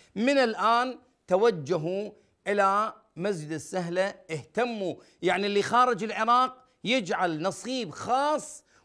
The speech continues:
وأيام خاصة إلى مسجد السهلة، حتى إذا في كربلاء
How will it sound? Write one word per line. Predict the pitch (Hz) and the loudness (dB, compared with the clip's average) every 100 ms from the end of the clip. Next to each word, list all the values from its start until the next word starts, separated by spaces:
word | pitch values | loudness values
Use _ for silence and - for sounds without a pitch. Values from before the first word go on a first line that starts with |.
| - | 0
وأيام | 214 208 214 254 240 | 2 2 4 4 4
خاصة | 175 220 262 233 233 202 | 2 2 2 2 -6 -4
إلى | 196 185 | 0 0
مسجد | 190 240 196 | 0 -6 -8
السهلة، | 170 - 139 123 | -12 -10 -10 -4
حتى | - - - 269 | 0 0 2 2
إذا | 240 233 | 2 -2
في | 233 | -4
كربلاء | - 220 190 190 175 - | -4 -4 0 0 0 -2